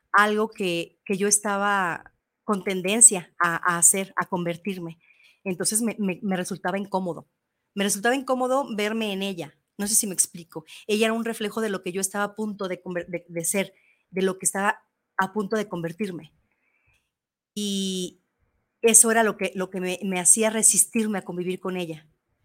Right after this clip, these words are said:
Entonces, esta persona, al convertirse en mi maestro y a yo aprender y a, de alguna forma, aprender a vivir con la incomodidad de su presencia,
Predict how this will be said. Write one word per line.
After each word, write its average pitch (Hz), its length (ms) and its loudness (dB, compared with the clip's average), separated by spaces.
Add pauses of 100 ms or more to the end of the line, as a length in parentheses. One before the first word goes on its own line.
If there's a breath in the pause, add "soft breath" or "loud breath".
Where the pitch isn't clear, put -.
(400)
Entonces, 202 320 2
esta 220 260 2
persona, 220 500 2
al 185 260 -2
convertirse 185 520 -4
en 220 60 -2
mi 208 40 -4
maestro 202 480 2
y 170 60 -4
a 165 100 -2
yo 180 140 0
aprender 202 680 0
y 170 320 -8
a, 160 360 -4 (480 soft breath)
de 190 80 -4
alguna 190 300 0
forma, 208 720 2 (380)
aprender 185 320 -4
a 214 60 2
vivir 202 280 -6
con 214 160 -2
la 196 60 -2
incomodidad 175 480 -4
de 202 100 0
su - 140 2
presencia, 202 680 -2